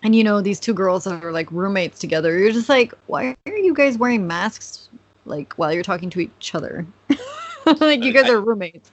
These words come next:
Speaker 2: yeah, I don't know the, uh, I don't know the, the ins and outs of virology and preventing an, a pandemic, so I, I, I can't speak to any
Speaker 1: Yeah,
Speaker 2: expert
Speaker 1: we, yeah, we
Speaker 2: knowledge
Speaker 1: can't,
Speaker 2: of that.
Speaker 1: yeah, we can't say,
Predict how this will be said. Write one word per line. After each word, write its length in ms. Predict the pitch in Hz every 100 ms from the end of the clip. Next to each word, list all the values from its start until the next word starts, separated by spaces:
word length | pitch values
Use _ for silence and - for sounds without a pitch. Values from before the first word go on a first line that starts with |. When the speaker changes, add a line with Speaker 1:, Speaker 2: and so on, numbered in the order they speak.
| - - -
Speaker 2:
yeah, 160 | 113
I 80 | 101
don't 120 | 117
know 120 | 110 101
the, 160 | 95
uh, 140 | 92 90 _ _ -
I 80 | 98
don't 140 | 98
know 120 | 95
the, 220 | 92 92 92 _
the 200 | 98 -
ins 220 | 107 104
and 80 | 98
outs 260 | 92 92 98
of 240 | 92 95 - _ _ _ _ _ _ _
virology 640 | - 104 95 95 202 - 92
and 140 | 95 -
preventing 360 | - 98 95 95
an, 120 | 87 -
a 80 |
pandemic, 540 | 98 95 92 92 92 87
so 180 | 90 90
I, 100 | 87
I, 220 | - 90 92 -
I 60 |
can't 260 | 95 101 92
speak 220 | - 107 -
to 180 | 110 -
any 120 | 98
Speaker 1:
Yeah, 80 | -
Speaker 2:
expert 340 | 233 226 117
Speaker 1:
we, 120 | 110 208
yeah, 80 | 190
we 40 |
Speaker 2:
knowledge 320 | 113 120 -
Speaker 1:
can't, 100 | 165
Speaker 2:
of 40 | 139
that. 60 |
Speaker 1:
yeah, 140 | 135 143
we 80 | 233 -
can't 240 | 262 247
say, 480 | - 226 208 196 190